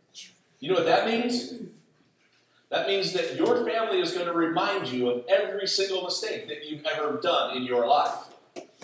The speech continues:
right? And it's a perpetual yearly celebration of this event. We sit back and we learn about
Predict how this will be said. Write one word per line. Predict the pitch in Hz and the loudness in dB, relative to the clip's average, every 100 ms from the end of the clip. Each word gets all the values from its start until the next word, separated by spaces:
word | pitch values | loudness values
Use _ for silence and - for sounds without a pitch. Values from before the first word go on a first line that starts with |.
| - | -6
right? | 120 127 - - - - - - - | 0 2 2 -2 -8 -12 -20 -20 -16
And | - - - - 170 165 | -16 -16 -20 -6 0 2
it's | 160 - - - - | 2 0 -6 -8 -2
a | 165 | 0
perpetual | - - - - 415 370 165 - | 0 0 0 2 2 4 2 6
yearly | 392 - - 202 - - - | 6 8 6 4 0 -6 -12
celebration | - 220 220 220 247 247 233 - - - - - | -6 -2 2 4 6 4 2 -2 -4 -8 -12 2
of | 185 190 | 4 6
this | 196 208 | 4 4
event. | 202 - 254 269 - - - - _ _ - - - - - - | 4 4 4 2 -2 -10 -18 -20 _ _ -16 -16 -18 -20 -18 -4
We | 330 - | -2 0
sit | - - - | -2 -2 0
back | 302 - - - 156 | 0 0 -4 -6 -8
and | 151 | -4
we | 147 | -2
learn | 147 254 151 139 | 2 2 4 4
about | 147 143 - - | 6 6 4 -4